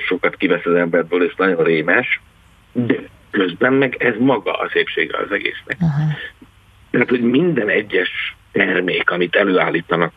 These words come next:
Speaker 1: gondos szakértők ezek, az prototípus.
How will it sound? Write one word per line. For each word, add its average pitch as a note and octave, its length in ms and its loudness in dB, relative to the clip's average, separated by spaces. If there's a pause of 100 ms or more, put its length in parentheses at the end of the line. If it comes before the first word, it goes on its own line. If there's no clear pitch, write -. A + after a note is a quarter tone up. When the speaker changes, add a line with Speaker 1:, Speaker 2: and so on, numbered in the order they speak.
(300)
Speaker 1:
gondos G2 360 2 (260)
szakértők - 1300 -4
ezek, A2 440 0 (300)
az - 220 -4
prototípus. - 800 -4